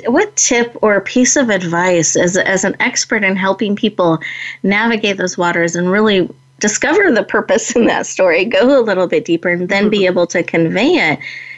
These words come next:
Speaker 1: in a powerful way? What are some tips that you would give to help someone, um, start to do that, start to explore those things?
Speaker 2: When I, when I work with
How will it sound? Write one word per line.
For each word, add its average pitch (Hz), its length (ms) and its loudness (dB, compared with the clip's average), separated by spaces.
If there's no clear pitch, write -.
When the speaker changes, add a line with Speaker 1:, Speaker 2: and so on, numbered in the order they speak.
Speaker 1:
in 202 120 0
a 196 60 0
powerful 208 500 -2
way? 208 160 -2
What 277 180 -2
are 427 120 -2
some 381 360 0
tips - 360 -2
that - 160 -2
you 190 100 2
would 175 180 2
give 190 260 0
to - 100 -6
help 170 220 -2
someone, 175 560 2
um, 175 180 0
start - 460 -2
to 254 160 0
do 254 300 4
that, 127 400 0
start 247 280 -2
to 247 80 0
explore 160 460 -2
those - 240 -2
things? - 440 -8
Speaker 2:
When 269 280 -2
I, 285 200 -4
when 277 220 -4
I 277 80 0
work 349 240 -4
with 480 120 -4